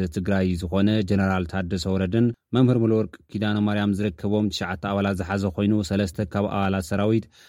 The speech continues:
ሰለስተ ካብ ኣባላት ህወሓት ከምኡውን ሰለስተ ካብ ምሁራን ሲቪክ ማሕበረሰብ ከም ዝሓወሰ እዩ ተገሊጹ። ብዛዕባ እቲ ዝጣየሽ መንግስቲ ተመልኪቱ ኣብ ሰሙን ኣብ ውሽጢ ዓድን ኣብ ወጻእን ዝነብሩ ተወለድቲ ትግራይ ምይይጥ ከም ዝገብር ዘፍለጠ እቲ ኮሚቴ ዝተፈላለዩ ኣካላትን ሰልፍታትን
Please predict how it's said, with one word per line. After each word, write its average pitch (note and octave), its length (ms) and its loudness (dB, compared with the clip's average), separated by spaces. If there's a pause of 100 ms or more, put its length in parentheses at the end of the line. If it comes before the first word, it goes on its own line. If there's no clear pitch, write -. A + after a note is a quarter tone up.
(160)
ሰለስተ F#2+ 380 -2
ካብ F#2+ 200 -2
ኣባላት G2 360 0
ህወሓት G2 420 -2
ከምኡውን G2+ 340 0
ሰለስተ G2+ 380 -2
ካብ F#2+ 180 -2
ምሁራን F#2+ 360 2
ሲቪክ G2+ 400 -4
ማሕበረሰብ F#2+ 540 -2
ከም F#2 200 0
ዝሓወሰ F2 380 0
እዩ E2+ 120 0
ተገሊጹ። E2 400 0 (460)
ብዛዕባ F#2 320 0
እቲ F2+ 140 -4 (280)
ዝጣየሽ G2+ 560 -2
መንግስቲ F#2+ 320 0
ተመልኪቱ G2 600 0
ኣብ G2 160 0
ሰሙን G#2 420 2
ኣብ G2 140 2
ውሽጢ F2+ 180 -4
ዓድን F2 320 0
ኣብ F#2+ 100 2
ወጻእን G2 380 0
ዝነብሩ F#2+ 320 2
ተወለድቲ F#2+ 400 0 (100)
ትግራይ G2+ 220 0 (240)
ምይይጥ A#2 380 2
ከም G#2 240 0
ዝገብር G2+ 340 0
ዘፍለጠ G2+ 380 0
እቲ F2+ 140 -2
ኮሚቴ A2 420 2
ዝተፈላለዩ G#2 480 0
ኣካላትን G2+ 600 -2
ሰልፍታትን G2+ 600 0